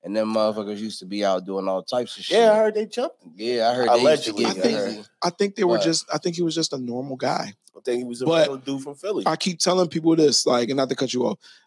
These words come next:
Speaker 3: I keep telling people this.
Speaker 1: Mean it.
Speaker 3: Being from Philly,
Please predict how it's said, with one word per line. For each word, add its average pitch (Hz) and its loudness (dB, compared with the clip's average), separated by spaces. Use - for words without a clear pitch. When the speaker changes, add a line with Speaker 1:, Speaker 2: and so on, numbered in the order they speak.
Speaker 3:
I 131 -2
keep 165 -4
telling 160 0
people 139 -2
this. - 0
Speaker 1:
Mean 87 -20
it. - -20
Speaker 3:
Being 196 0
from 160 -2
Philly, - 0